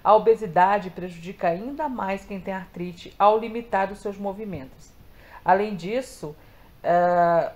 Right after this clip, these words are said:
uma das causas da artrite é a obesidade, já que ela acaba desencadeando a inflamação no organismo. Por isso, é fundamental ter uma dieta equilibrada. O peso em excesso contribui muito para uma, o maior risco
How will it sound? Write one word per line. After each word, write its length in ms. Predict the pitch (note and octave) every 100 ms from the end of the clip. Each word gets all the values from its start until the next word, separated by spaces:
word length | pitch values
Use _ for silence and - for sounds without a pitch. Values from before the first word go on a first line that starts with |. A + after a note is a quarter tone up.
| -
uma 320 | A3 A#3+ G3+
das 180 | E3 F3
causas 380 | - F3+ F3+ E3
da 120 | E3
artrite 720 | E3+ - F3+ G#3 A3 - D3 - -
é 160 | - A3
a 80 | G3+
obesidade, 760 | E3 D#3+ E3+ D3+ D3+ C3+ - - -
já 180 | - F#3+
que 180 | F#3+ G#3
ela 140 | G3+
acaba 480 | G3 - F#3+ F3+ F#3+ -
desencadeando 1040 | F3+ G#3+ A3 A3 A3 G3 F3+ F3+ G3 F#3+
a 80 | F3
inflamação 560 | F3 F3+ F3 E3+ - F3
no 100 | E3+
organismo. 600 | D#3+ E3+ C#3+ C#3+ - D3+ - -
Por 140 | - F#3+
isso, 380 | A3 C4 - A3 - -
é 140 | G#3+
fundamental 800 | A3 A#3 A3 A3 A3 G#3 G#3+ A#3+
ter 200 | A#3+ G#3
uma 180 | F#3+ F#3+
dieta 300 | E3+ F3 E3+
equilibrada. 680 | E3 F3 F#3 D#3+ D#3+ D#3 D#3 - - -
O 80 | G3
peso 480 | - A#3+ C4+ C#4 A3+
em 120 | G3+
excesso 480 | F#3 - F#3+ G#3 F#3
contribui 540 | G#3 F#3+ G#3 F3 A#3
muito 420 | A3 G3+ B3 G#3
para 180 | F3 F#3+
uma, 240 | F#3+ F#3+
o 140 | F#3 -
maior 400 | F#3+ G3 A3+ A#3
risco 320 | A3+ A#3+ -